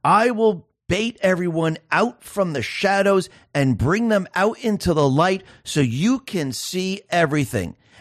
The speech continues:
And they're going to hit me over and over and over. But don't worry, I can take it. Don't worry, I have done nothing wrong. It's them that are projecting everything onto me. And in the end,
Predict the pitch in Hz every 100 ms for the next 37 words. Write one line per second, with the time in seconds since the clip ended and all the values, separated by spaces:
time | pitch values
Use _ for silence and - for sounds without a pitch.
0 | - 156 139 170 214 226 214 185 170 160
1 | 196 160 139 - 170 185 170 190 180 170
2 | 160 170 151 151 165 147 123 143 139 220
3 | 233 226 208 185 180 _ _ - 147 190
4 | - 196 - 170 160 101 - _ _ _
5 | 104 196 269 202 208 190 202 190 _ _
6 | _ - 139 214 185 131 156 151 185 -
7 | 190 165 147 135 95 - _ _ _ _
8 | _ - 277 - 110 233 247 143 113 151
9 | 156 151 170 151 175 170 165 156 151 143
10 | 143 131 156 143 131 139 123 127 127 -
11 | _ _ _ _ _ - 135 - 196 233
12 | 233 208 190 185 202